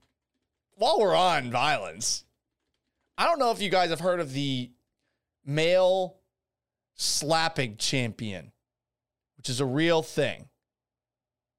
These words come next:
I guess it takes place in Russia. I didn't really want to do too much research on this, but I saw yesterday that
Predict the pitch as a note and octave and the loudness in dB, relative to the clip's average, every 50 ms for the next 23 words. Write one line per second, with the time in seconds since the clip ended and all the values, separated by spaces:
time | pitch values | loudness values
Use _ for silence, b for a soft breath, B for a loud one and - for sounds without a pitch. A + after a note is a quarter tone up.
0 | _ _ _ _ _ _ _ _ _ _ _ _ _ _ _ _ _ _ _ _ | _ _ _ _ _ _ _ _ _ _ _ _ _ _ _ _ _ _ _ _
1 | _ _ _ _ _ _ _ _ _ _ _ _ _ _ _ _ _ _ _ _ | _ _ _ _ _ _ _ _ _ _ _ _ _ _ _ _ _ _ _ _
2 | _ _ - D3+ E3+ D3 C#3+ C4+ E4 - F4 D4+ G#3 - A3+ A3 A3 A3 - - | _ _ -2 -2 0 2 2 2 2 2 -2 -4 -2 0 -2 -2 -2 -4 -8 -6
3 | - D3+ D#3 D3 D3 - D3 C3 C3+ B2 C#3 C#3 C3+ B2+ - - A#2 F#2+ G2+ B2 | -2 0 0 0 0 -2 -2 -2 -2 0 2 2 2 0 0 -4 -2 -4 -2 -4
4 | D#3 D#3 D3+ D3+ C#3+ C#3 C3 B2+ B2 A#2+ B2 B2 A#2 A2 G2+ A#2+ A#2 A2 G#2 F#2+ | -4 -4 -4 -2 -2 -2 -2 -2 -4 -4 -4 -4 -6 -6 -6 -6 -6 -6 -6 -8
5 | - - B2+ A2+ A2+ A2+ G#2+ - A#2 A2+ A2 G#2+ G2+ - G2+ F#2 F#2 - - F2+ | -6 -6 -4 -4 -4 -6 -6 -8 -8 -8 -6 -6 -8 -8 -10 -10 -10 -8 -8 -8
6 | E2+ E2+ F2 D#2 - - - B2 B2 - B2 C3 C3 - - G#3+ A3 G#3+ G3 E3+ | -10 -10 -10 -12 -12 -8 -6 -6 -4 -2 -2 -4 -2 -2 0 0 2 0 0 -2
7 | C3+ C3 C#3 C#3 C#3 - - A#2+ F#2 - F#2 D2 B1+ C2+ - - _ _ _ _ | -2 -2 -2 -2 -2 -4 -8 -10 -10 -10 -10 -10 -10 -12 -16 -18 _ _ _ _
8 | _ _ _ _ _ _ _ _ _ _ _ _ _ _ _ _ C#3 A#2+ D3+ D3+ | _ _ _ _ _ _ _ _ _ _ _ _ _ _ _ _ -6 -2 0 0
9 | D3 C#3+ C#3 C#3+ C3+ - _ | 2 2 2 0 -2 -4 _